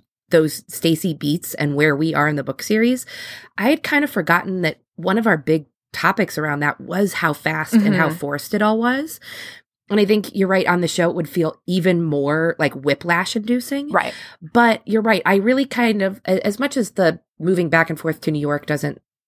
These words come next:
Speaker 1: I don't think that's necessary or would add anything, or, or rather would really harm anything by not having that plot line.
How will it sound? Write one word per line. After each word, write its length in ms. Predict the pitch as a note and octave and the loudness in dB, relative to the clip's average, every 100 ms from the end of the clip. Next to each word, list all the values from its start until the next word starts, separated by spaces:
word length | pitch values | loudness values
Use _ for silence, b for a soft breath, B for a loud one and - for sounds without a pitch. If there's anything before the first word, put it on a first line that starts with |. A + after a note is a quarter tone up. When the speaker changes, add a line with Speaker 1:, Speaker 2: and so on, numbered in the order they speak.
| - D3+ - - - | -18 -16 -10 -4 0
Speaker 1:
I 100 | D#3+ | 0
don't 100 | D#3 | 0
think 140 | D#3 | 0
that's 200 | D#3 D#3 | 0 0
necessary 760 | D3+ D3 D#3 D#3+ D3 D3 C#3+ - _ | 0 0 -2 0 0 0 -2 -4 _
or 360 | D3+ C#3+ C#3 C#3 | 0 2 2 2
would 180 | D3 C#3 | -2 -2
add 200 | D#3 D#3 | -2 0
anything, 680 | D#3 D3+ C#3+ D3 D3 D3 C#3 _ _ _ _ - | 2 0 -2 -4 -4 -6 -12 _ _ _ _ -10
or, 180 | D3+ - _ - | -10 -10 _ -4
or 180 | D#3 D3 | 0 4
rather 300 | D3+ D3 C#3+ | 4 2 0
would 180 | C#3 C3+ | -2 -2
really 200 | C#3 C#3 | -2 -2
harm 280 | D3 D3 D3 | 0 -2 -2
anything 460 | C#3 C3+ C#3 C#3 | -4 -6 -8 -8
by 380 | C#3 C#3 C3+ C#3+ B B B B _ _ | -8 -8 -8 -12 B B B B _ _
not 300 | D#3 D3+ E3 | 0 2 2
having 420 | - D3+ C#3+ C#3+ C3+ | 0 -2 0 -2 -2
that 400 | D3 C#3 C#3 - _ - | -2 -2 -4 -10 _ -6
plot 220 | F3+ E3 | 0 2
line. 340 | G#3 A3+ B3 | 2 0 0